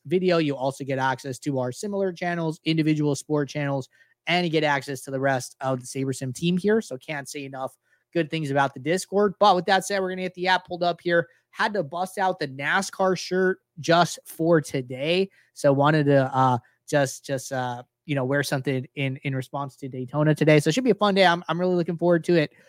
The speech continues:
Probably, like, the only day of the year I'll play nascar. So hope you guys are enjoying some nascar sweats as well. But, uh, with that said, we don't have any questions in the Discord. We have one that just came in from Nick.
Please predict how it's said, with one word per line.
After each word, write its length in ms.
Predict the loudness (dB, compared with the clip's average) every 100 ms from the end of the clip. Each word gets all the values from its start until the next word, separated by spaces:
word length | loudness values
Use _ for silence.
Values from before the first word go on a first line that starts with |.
| _
Probably, 200 | 2 4
like, 180 | 4 2
the 100 | -2
only 300 | -4 -4 -2
day 160 | 0 0
of 80 |
the 80 | -2
year 180 | -2 0
I'll 120 | -2
play 240 | 0 0 0
nascar. 560 | 0 0 0 0 0
So 260 | -2 -6 -6 _ _
hope 180 | -4 -2
you 80 |
guys 280 | 2 2 2
are 120 | -2
enjoying 340 | -4 0 0 0
some 160 | -2
nascar 420 | 0 0 0 0 -2
sweats 460 | -2 -4 -4 -8 -16 _ _ _ 0
as 280 | 2 2 0
well. 400 | -2 -2 -2 -2
But, 220 | 0 0 -2 _ _ _ _ _ _ _ _ -4
uh, 160 | 0 0
with 120 | 0
that 240 | 0 0 2
said, 260 | 0 2
we 120 | 4
don't 280 | 4 4 2 -10
have 280 | 2 4 4
any 200 | 2 -2
questions 520 | 2 2 2 -2 -2
in 100 | 0
the 80 | -2
Discord. 680 | -4 -6 -6 -2 0 2 0 -4 _
We 80 | 0
have 160 | 2 2
one 340 | 0 0 2
that 180 | 0 -2
just 280 | 0 0 0
came 200 | -4 -2
in 140 | -4
from 220 | -4 -6
Nick. 280 | -2 -2 -4